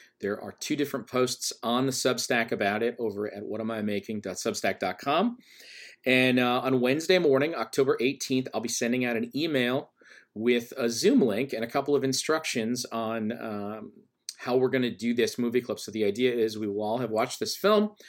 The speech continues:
and then we're gonna spend an hour or two, <clears throat> depending on how many of you there are and how long the discussion goes, we're gonna break the film down. I'm gonna try to do this, uh, once a month. Um,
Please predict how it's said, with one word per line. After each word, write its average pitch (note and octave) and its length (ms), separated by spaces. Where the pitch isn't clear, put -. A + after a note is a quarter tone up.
and C3+ 100
then C#3+ 120
we're C#3+ 100
gonna C3+ 160
spend C3 300
an B2 100
hour A#2+ 480
or A#2+ 160
two, A#2 540
<clears throat> - 100
depending B2+ 640
on A2+ 60
how A#2+ 160
many A#2+ 240
of A2+ 100
you A#2 180
there A2 240
are A#2 220
and G2+ 80
how A#2+ 140
long A#2 200
the G#2+ 60
discussion C3+ 440
goes, C#3 300
we're B2+ 140
gonna B2 140
break A#2 180
the A2+ 80
film A2 300
down. A#2 180
I'm B2 80
gonna D#3 140
try E3+ 220
to F#3+ 60
do E3 160
this, D#3 520
uh, C3 480
once C3+ 260
a D#3 60
month. D#3+ 280
Um, G#2 380